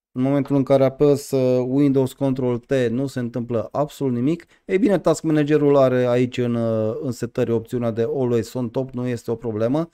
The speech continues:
Lăsați-mi un comentariu dacă la voi funcționează, s-ar putea să fie doar la mine problema.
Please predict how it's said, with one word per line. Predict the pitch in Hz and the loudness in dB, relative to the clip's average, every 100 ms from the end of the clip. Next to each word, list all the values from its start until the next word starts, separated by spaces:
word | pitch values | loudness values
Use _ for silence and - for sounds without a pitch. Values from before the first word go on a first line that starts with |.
| _ _ _ - | _ _ _ -6
Lăsați-mi | 151 175 185 185 180 | 2 2 4 2 2
un | |
comentariu | 175 175 175 175 143 | 2 0 0 0 2
dacă | 139 139 | 0 0
la | 127 | -2
voi | 131 135 | 0 -2
funcționează, | 135 123 123 135 151 | -2 -4 -2 -2 -2
s-ar | 147 139 | -2 -2
putea | 151 | 0
să | 139 135 | -2 -4
fie | - 139 | -2 0
doar | 123 139 120 | 2 2 4
la | 117 | 2
mine | 127 123 107 | 2 0 -2
problema. | 120 117 123 147 | -2 0 2 2